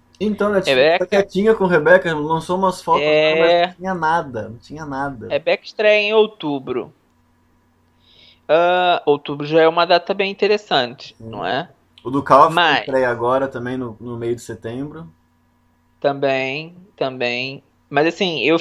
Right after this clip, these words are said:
Speaker 2: eu, por exemplo, o ca-, o caso da Rebeca é porque eu, eu amo o original, não é?
Speaker 1: Uhum.
Speaker 2: O do, do Hitchcock. E é difícil, sabe? Pra quem ama ori-, o-, originais, é, verem,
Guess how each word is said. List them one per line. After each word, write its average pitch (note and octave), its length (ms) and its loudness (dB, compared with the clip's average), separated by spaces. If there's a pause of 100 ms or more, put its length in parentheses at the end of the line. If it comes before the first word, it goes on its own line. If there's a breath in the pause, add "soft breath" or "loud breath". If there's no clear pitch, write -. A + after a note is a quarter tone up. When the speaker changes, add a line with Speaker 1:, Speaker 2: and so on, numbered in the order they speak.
(120)
Speaker 2:
eu, C#3 140 0 (300)
por F3 100 0
exemplo, D#3+ 280 0
o D3+ 60 0
ca-, - 200 -8
o - 40 -8
caso E3 280 2
da E3 100 4
Rebeca D3+ 440 2
é D3+ 60 -2
porque - 220 -8
eu, F3 60 0 (140)
eu D#3+ 220 6
amo G3+ 480 2
o E3 180 0
original, E3 720 -4 (120)
não - 120 -6
é? B2 300 -4
Speaker 1:
Uhum. G#2+ 180 -14 (120)
Speaker 2:
O C3+ 140 -6
do, E2 540 -4 (240)
do C#3+ 160 0
Hitchcock. - 600 0 (840 soft breath)
E F3+ 640 2
é E3 60 6
difícil, - 640 -4
sabe? E3 460 2
Pra D#3 160 -6
quem D3+ 260 -8
ama D#3 300 0
ori-, D3 280 0
o-, C#3 280 2
originais, C#3+ 1040 -2
é, A2+ 200 -2
verem, C#3 680 -4